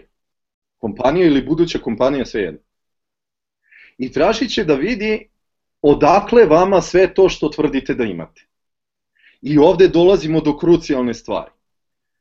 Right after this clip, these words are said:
Vi onda možete da pre-, da prezentujete advokatskoj kancelariji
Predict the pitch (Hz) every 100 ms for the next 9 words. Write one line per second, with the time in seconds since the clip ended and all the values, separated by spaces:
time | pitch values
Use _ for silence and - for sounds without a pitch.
0 | _ _ _ _ _ _ _ _ - 151
1 | 247 233 233 185 202 180 185 - 135 -
2 | 123 127 147 135 - 135 135 127 131 120
3 | 101 95 - 101 104 120 127 147 - 127
4 | - 110 107 - 113 107 107 107 95 113